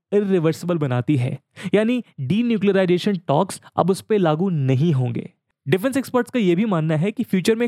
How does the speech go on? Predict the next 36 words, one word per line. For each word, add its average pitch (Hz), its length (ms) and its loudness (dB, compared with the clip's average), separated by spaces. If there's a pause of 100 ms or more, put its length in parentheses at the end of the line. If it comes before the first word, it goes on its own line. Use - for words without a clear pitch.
(120)
कोई 240 220 2
भी 214 120 0
major 139 300 0
clash 175 400 0 (260)
great 165 320 -2
powers 190 380 0
के 180 120 0
बीच 160 320 0 (300)
पहला 233 300 2
ballistic 175 500 -2
missile 160 380 2
war 131 200 0
होगा। 127 320 -2 (380)
इस 196 140 0
तरह 240 160 4
का 240 120 2
कोई 247 280 0
भी 233 100 2
escalation 160 580 0 (240)
यूएस 214 320 2
leaders 196 380 0
पे - 160 -8 (280)
retaliation 208 560 2
का 240 100 0 (140)
काफी 214 300 0
pressure 185 380 0
create 151 320 0
करेगा, 135 380 0 (360)
जिससे 233 340 0
एक 233 120 -6 (280)
all 220 220 2
out 240 180 0
confrontation 190 720 0 (300)
unavoidable 185 540 2
बन 151 200 0
जाएगा। 127 360 2